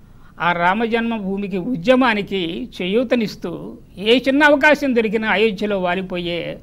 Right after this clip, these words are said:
ఒక మహోన్నత వ్యక్తి, ఆధ్యాత్మికవేత్త, ఒక గురువు బెనారస్ బాబు గురూజీ వచ్చారు.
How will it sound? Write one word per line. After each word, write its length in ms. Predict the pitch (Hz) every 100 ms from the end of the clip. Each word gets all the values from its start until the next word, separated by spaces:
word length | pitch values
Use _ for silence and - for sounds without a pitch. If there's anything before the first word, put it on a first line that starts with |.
| -
ఒక 140 | 160
మహోన్నత 500 | 160 156 175 180 165
వ్యక్తి, 480 | 160 151 - 156 156 208
ఆధ్యాత్మికవేత్త, 1000 | 160 151 170 175 - 160 160 151 151 143 - - - - -
ఒక 120 | - 160
గురువు 460 | 147 147 151 156 - - - - - - - - - - - - - - - - - -
బెనారస్ 420 | 170 175 175 175
బాబు 240 | 165 160 - -
గురూజీ 320 | 151 143 147
వచ్చారు. 420 | 143 139 131 -